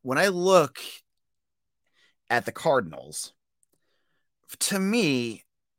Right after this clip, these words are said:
it, it strikes me almost like a Colorado light.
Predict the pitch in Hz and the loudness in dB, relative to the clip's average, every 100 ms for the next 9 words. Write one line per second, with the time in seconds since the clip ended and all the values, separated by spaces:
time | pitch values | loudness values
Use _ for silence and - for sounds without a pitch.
0 | _ _ - 139 - - 160 - - - | _ _ -4 -4 -4 -4 -4 0 -2 -2
1 | 165 196 220 - 214 214 214 208 - _ | 2 2 2 -4 -4 -6 -6 -8 -12 _
2 | 131 190 277 302 - 220 165 - _ - | -2 0 2 0 0 2 2 0 _ -2
3 | 123 107 - 117 131 127 120 120 104 78 | 0 0 -4 0 2 4 4 2 0 -4
4 | 85 107 | -10 -10